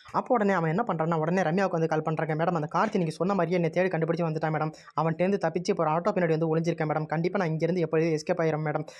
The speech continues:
அப்படி தட்டு தவறி அவன்கிட்ட மாட்டினா கூட உங்க பேரை நான் கண்டிப்பா சொல்ல மாட்டேன் மேடம்" அப்படிங்கிற மாதிரி ரம்யா கிட்ட சொல்றாங்க. இதை கேட்டுட்டு ரம்யா வந்து ரொம்பவே கோவப்படுறாங்க. "முத நீ அங்கேயே இருக்காது, எப்படியாவது நீ தப்பிச்சு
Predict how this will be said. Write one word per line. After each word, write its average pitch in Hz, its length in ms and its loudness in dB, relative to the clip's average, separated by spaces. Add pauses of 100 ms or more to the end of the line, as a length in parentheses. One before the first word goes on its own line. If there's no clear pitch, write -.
(120)
அப்படி 151 220 0
தட்டு 156 280 -2
தவறி 185 240 4
அவன்கிட்ட 165 340 0
மாட்டினா 170 360 0
கூட 165 160 2
உங்க 156 140 0
பேரை 185 260 0
நான் 165 100 0
கண்டிப்பா 156 320 -2
சொல்ல 165 260 0
மாட்டேன் 156 280 0
மேடம்" 151 300 0
அப்படிங்கிற 185 340 0
மாதிரி 156 220 2
ரம்யா 160 200 2
கிட்ட 151 220 0
சொல்றாங்க. 147 360 -2 (440)
இதை 151 160 0
கேட்டுட்டு 175 420 2
ரம்யா 180 240 0
வந்து 165 160 2
ரொம்பவே 160 300 2
கோவப்படுறாங்க. 160 520 0
"முத 165 180 0
நீ 190 80 0
அங்கேயே 160 300 0
இருக்காது, 160 360 -2
எப்படியாவது 180 400 0
நீ 180 80 -2
தப்பிச்சு 160 400 -2